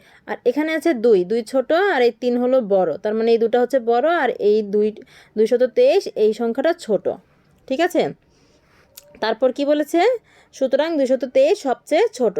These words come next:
ঠিক আছে, সবচেয়ে ছোট। এখন দুইশত বত্রিশ এবং দুইশত ঊনচল্লিশ তুলনা করি, এই দুটার তুলনা করব। যেহেতু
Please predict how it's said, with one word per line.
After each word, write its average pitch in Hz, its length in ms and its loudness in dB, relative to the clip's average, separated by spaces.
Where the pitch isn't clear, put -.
ঠিক 226 160 -4
আছে, 190 260 -2
সবচেয়ে 208 420 -2
ছোট। - 240 -4
এখন 277 300 0
দুইশত 240 340 0
বত্রিশ 247 520 0
এবং 226 300 0
দুইশত 226 320 0
ঊনচল্লিশ 247 720 0
তুলনা 294 280 0
করি, 220 220 -2
এই 262 120 0
দুটার 277 260 -2
তুলনা 262 280 -2
করব। 202 200 -2
যেহেতু 233 260 2